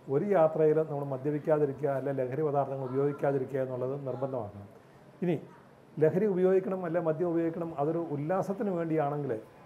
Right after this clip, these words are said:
നമ്മളൊരു യാത്ര പുറപ്പെട്ട് യാത്ര ലക്ഷ്യസ്ഥാനത്ത് എത്തിയതിന് ശേഷം തുടർ വിശ്രമം ഉണ്ടാകുമല്ലോ. രാത്രി കാലം വിശ്രമിക്കുന്ന സമയത്ത് വേണമെന്നുണ്ടെങ്കിൽ നമുക്ക് മദ്യം ഉപയോഗിക്കാം. കൂട്ടം കൂടിയിരുന്നോ അല്ല ഫ്രണ്ട്സും ഒക്കെ ആയിട്ട് ആടിപ്പാടി മദ്യമൊക്കെ ഉപയോഗിക്കുന്നതിന് കുഴപ്പമില്ല.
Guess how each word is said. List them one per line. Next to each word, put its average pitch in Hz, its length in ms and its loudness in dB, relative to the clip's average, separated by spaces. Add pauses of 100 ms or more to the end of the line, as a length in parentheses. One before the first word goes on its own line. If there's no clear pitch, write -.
(140)
നമ്മളൊരു 165 260 0
യാത്ര 160 360 2
പുറപ്പെട്ട് 151 580 2 (160)
യാത്ര 151 320 0 (120)
ലക്ഷ്യസ്ഥാനത്ത് 170 600 0
എത്തിയതിന് 160 360 0
ശേഷം 127 580 -6 (240)
തുടർ 180 140 4
വിശ്രമം 185 480 2
ഉണ്ടാകുമല്ലോ. 135 520 0
രാത്രി 196 380 2
കാലം 156 260 2
വിശ്രമിക്കുന്ന 160 540 -4
സമയത്ത് 139 280 -4
വേണമെന്നുണ്ടെങ്കിൽ 139 680 -4
നമുക്ക് 135 260 -6
മദ്യം 127 300 -4
ഉപയോഗിക്കാം. 123 480 -2 (420)
കൂട്ടം 156 240 2
കൂടിയിരുന്നോ 143 500 0
അല്ല 143 160 0
ഫ്രണ്ട്സും 139 400 -2
ഒക്കെ 135 160 -4
ആയിട്ട് 143 240 -2 (340)
ആടിപ്പാടി 143 440 0
മദ്യമൊക്കെ 135 380 -2
ഉപയോഗിക്കുന്നതിന് 135 480 -2
കുഴപ്പമില്ല. 123 320 -2